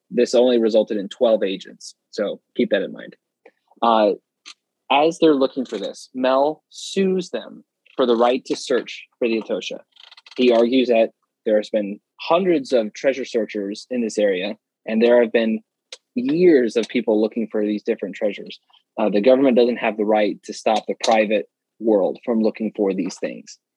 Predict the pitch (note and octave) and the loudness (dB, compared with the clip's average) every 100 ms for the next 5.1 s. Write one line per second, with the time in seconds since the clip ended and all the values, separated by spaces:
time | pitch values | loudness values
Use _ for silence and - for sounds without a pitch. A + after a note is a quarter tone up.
0 | _ _ - - B2+ A#2+ A2 G#2 G2 A2 | _ _ -12 0 2 4 2 2 0 -2
1 | G2+ F#2+ - F2 - E2+ - C#2+ - - | -4 -6 -6 -8 -4 -6 -6 -14 -16 -18
2 | _ _ _ _ _ - G#2+ G2 F2+ - | _ _ _ _ _ -2 0 2 0 -4
3 | G#2+ B2+ C#3+ D3 D#3 C#3+ - C3 C#3 D#3 | 2 2 2 2 2 2 0 -4 -2 -4
4 | C#3 A2 C3+ C#3+ - C3+ C#3 - B2 - | -6 -6 -4 -6 -4 -4 -4 -8 -12 -4
5 | B2+ | -4